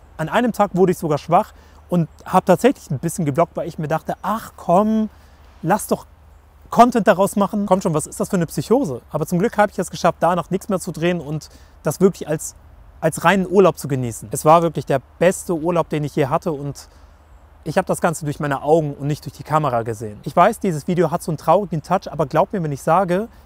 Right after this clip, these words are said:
jetzt aktuell geht es mir so gut wie seit Jahren nicht mehr. Bisher war ich das absolute Vorzeigebeispiel für, ich lebe, um zu arbeiten. Doch nun geht das immer mehr in Richtung, ich arbeite, um zu leben.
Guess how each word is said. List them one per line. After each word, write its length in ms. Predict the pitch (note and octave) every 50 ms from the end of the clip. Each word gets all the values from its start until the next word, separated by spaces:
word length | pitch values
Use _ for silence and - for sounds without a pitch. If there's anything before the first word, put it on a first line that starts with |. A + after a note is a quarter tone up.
| - - -
jetzt 320 | D3+ G#3+ C4+ - - -
aktuell 560 | A3+ G#3+ - - G3+ F3 A3 C4 B3+ B3 D4+ - - - - - - - - - - -
geht 200 | - F#3+ B3+ -
es 180 | - G3+ - -
mir 120 | G3+ F#3
so 120 | D3 F#3 D3+
gut 240 | - G3+ A#3 - -
wie 240 | F3 F3+ F#3 F#3 F3+ - - - _ - - - - - - -
seit 280 | - E3 E3+ - -
Jahren 380 | - E3 G3+ B3+ C4 F3 F3 D3+
nicht 180 | C#3 B2+ - -
mehr. 180 | B2+ A#2 G#2+
Bisher 340 | G2 D#3+ - - F3+ F#3 F#3
war 100 | F3+ F3
ich 60 | D#3+
das 180 | - - - - -
absolute 460 | - A3+ - - - G3 F#3+ - F3+ -
Vorzeigebeispiel 880 | - F#3 G#3 - - E3+ D3+ C#3 C3+ C3 C3+ C#3 C#3+ - - D#3+ D3 -
für, 320 | - E3+ D#3+ D#3 D#3 D3+ - - - - - - - - - - - - - -
ich 180 | F3+ D3 - -
lebe, 500 | D3+ D3 D3 E3 F#3 G3+ F#3 F3+ E3+ E3
um 220 | - D#3+ E3 D3+
zu 200 | - - D#3+ - - -
arbeiten. 580 | D#3 D#3 E3+ F3+ E3+ C#3 B2+ A#2 - - - G#2+
Doch 200 | - D#3 - -
nun 260 | F#3 G3+ B3 D4 D4+ - _ - _ -
geht 140 | - E3 -
das 120 | E3+ D3+
immer 220 | - G#3 A3+ A#3 G3+
mehr 160 | G3 F#3+ E3
in 100 | F3 D#3+
Richtung, 480 | - F#3+ F3 - - F#3+ F3+ F3+ F#3 - - - - - - - - - - -
ich 180 | D#3+ - -
arbeite, 320 | E3 F3+ F#3 F3 D#3 E3+ D#3
um 160 | D3+ D#3 C#3+
zu 120 | - D3
leben. 380 | C3 C#3 G3 A3+ E3+ A2+ G#2 -